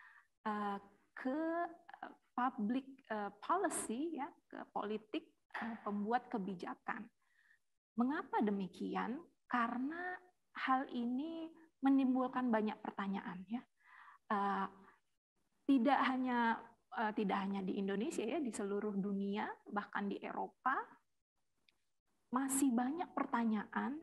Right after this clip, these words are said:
Yang pertama, misalnya, apakah disleksia itu betul-betul ada?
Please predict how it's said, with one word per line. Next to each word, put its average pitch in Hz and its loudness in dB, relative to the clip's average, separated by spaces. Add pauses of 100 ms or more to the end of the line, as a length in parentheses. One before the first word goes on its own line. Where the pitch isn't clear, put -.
(300)
Yang 214 0
pertama, 202 0
misalnya, 196 -4 (960)
apakah - -2
disleksia 220 -2
itu 220 -2
betul-betul 214 -2
ada? 202 -4